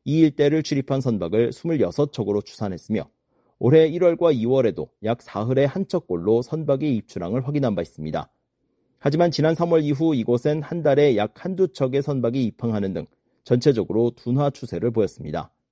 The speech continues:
이번에 라진항에서 발견된 선박 두 척도 이전 입항을 기준으론 약 이 주 만입니다. 다만 이틀 연속으로 그것도 서로 다른 지점에서 선박이 발견된 건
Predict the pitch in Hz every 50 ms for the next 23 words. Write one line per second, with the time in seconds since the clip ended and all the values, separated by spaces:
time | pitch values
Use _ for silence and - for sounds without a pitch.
0 | _ _ _ _ _ _ _ _ _ - 123 143 165 175 180 165 135 120 120 151
1 | 165 170 170 165 151 185 160 156 151 147 151 151 160 170 156 156 151 160 160 156
2 | - - 131 120 - 127 117 - - 90 - - _ _ _ - 110 107 143 147
3 | 135 113 110 107 - 139 135 135 135 135 123 - 101 101 101 95 82 85 98 107
4 | 104 - 107 101 - _ 101 101 98 104 113 107 90 82 82 78 78 80 80 78
5 | - _ _ _ _ _ _ _ _ _ _ _ _ _ - 113 117 143 151 135
6 | 127 127 - 160 143 127 127 123 - 127 113 101 82 - - _ _ _ 120 107
7 | 135 131 - 156 156 151 - 180 180 185 165 165 156 160 160 135 - - 123 110
8 | 98 85 78 - 120 127 127 - 170 165 160 143 139 139 143 143 - - 95 98
9 | 107 98 87 85 85 90 101 90 -